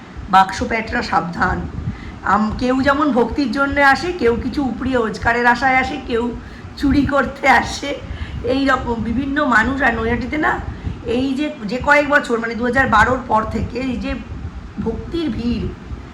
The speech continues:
ভক্তির ঠেলা, ভক্তির গুঁতো এইসব শুরু হয়েছে না,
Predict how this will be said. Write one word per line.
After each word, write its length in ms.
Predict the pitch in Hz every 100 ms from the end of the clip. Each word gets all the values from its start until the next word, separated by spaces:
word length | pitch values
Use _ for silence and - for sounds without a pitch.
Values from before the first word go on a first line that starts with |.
| - -
ভক্তির 400 | 214 208 302 285 -
ঠেলা, 380 | - 220 208
ভক্তির 420 | 175 208 - 285 220
গুঁতো 500 | 208 214 247 202 185 -
এইসব 240 | - 247 240 -
শুরু 160 | 240
হয়েছে 300 | 247 262 330
না, 200 | 359 208